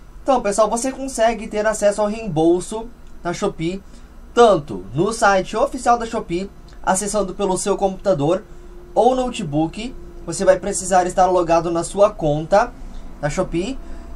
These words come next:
E no aplicativo de celular você também consegue solicitar o reembolso, tá? Então, é muito simples, pessoal, é muito fácil.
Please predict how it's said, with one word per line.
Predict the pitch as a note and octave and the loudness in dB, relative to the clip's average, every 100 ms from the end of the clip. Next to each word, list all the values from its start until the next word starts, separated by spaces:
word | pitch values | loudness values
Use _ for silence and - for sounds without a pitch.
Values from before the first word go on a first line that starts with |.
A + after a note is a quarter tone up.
| - - B3+ | -10 -8 -2
E | |
no | C#4 | 8
aplicativo | C#4+ C#4 B3+ B3 A#3 A#3+ A#3+ | 8 8 0 0 0 -2 -2
de | A3 | -4
celular | B3 C4+ A3+ G3+ G#3 | -4 0 6 6 6
você | G#3 G#3+ | 2 -2
também | A3 C4 B3+ A#3+ | -2 -2 0 -2
consegue | A#3+ B3 - F#3+ F#3+ F#3 G3+ - - - - - - | -4 -8 -2 2 2 2 -6 -8 -14 -14 -14 -14 -12
solicitar | - - A3 C#4 B3+ B3+ C4 A#3 F#3 F#3 F#3+ - - - | -10 0 6 6 6 -2 -4 0 4 4 4 -6 -14 -4
o | F3 | -2
reembolso, | F#3 A3+ G3+ C#3+ A2 - - - - | 0 -2 -2 -2 -2 -6 -16 -18 -6
tá? | - F3+ A#3 - - - - - - - - | 4 4 4 -6 -18 -16 -16 -16 -16 -18 -14
Então, | B2+ D#3+ F3+ F#3+ - - - | -8 6 6 6 -8 -18 0
é | A#3 | 2
muito | A#3+ B3 C4+ B3+ | 2 2 -2 -4
simples, | A#3 G#3+ A#3 A#3 | -6 -8 -8 -10
pessoal, | G#3 G#3 G#3 | -8 0 2
é | G3+ | 2
muito | F#3+ C4 C4+ | -2 -4 -4
fácil. | - F#3 F#3+ G#3+ A3 | 2 4 4 2 -2